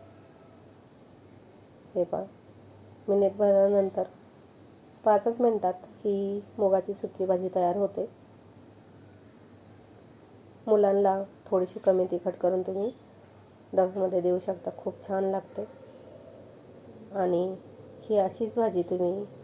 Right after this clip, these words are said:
ब्रेकफास्टसाठी देखील सकाळी खाऊ शकता.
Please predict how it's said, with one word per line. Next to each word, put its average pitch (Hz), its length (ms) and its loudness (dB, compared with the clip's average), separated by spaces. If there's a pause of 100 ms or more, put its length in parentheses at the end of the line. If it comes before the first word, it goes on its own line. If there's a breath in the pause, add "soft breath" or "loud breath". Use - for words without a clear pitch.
(580)
ब्रेकफास्टसाठी 190 680 0
देखील 180 260 -4
सकाळी 190 400 -4 (100)
खाऊ 196 160 -2
शकता. 196 380 -8